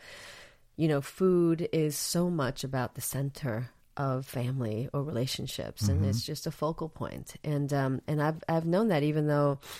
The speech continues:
Speaker 1: I wasn't necessarily, you know, interested in cooking, but it was something that was, you know, it was, it's impactful, you know, where if you don't have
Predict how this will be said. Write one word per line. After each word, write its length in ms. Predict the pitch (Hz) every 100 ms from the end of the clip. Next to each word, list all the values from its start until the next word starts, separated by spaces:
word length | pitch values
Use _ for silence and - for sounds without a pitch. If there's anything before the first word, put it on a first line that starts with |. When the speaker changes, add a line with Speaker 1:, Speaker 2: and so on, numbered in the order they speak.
| -
Speaker 1:
I 100 | -
wasn't 300 | 143 156 151
necessarily, 680 | 143 143 147 147 135 127 123 -
you 120 | 147
know, 100 | 127
interested 440 | - 139 143 - 123
in 120 | 120
cooking, 500 | - 165 - - 120 - _ _ _ _ _ _ _ _ - -
but 180 | 170 165
it 80 | 151
was 160 | 143
something 520 | - 143 135 131 131 -
that 200 | 139 -
was, 340 | 123 135 - - - -
you 160 | - 156
know, 140 | 139
it 220 | 147 - 180
was, 240 | 180 175 -
it's 220 | - -
impactful, 640 | 190 190 202 - - - - _
you 100 | 156
know, 260 | 143 139 151 - - - -
where 480 | 160 156 147 143 -
if 160 | 139 160
you 60 |
don't 200 | 180 190
have 480 | - 175 175 165 -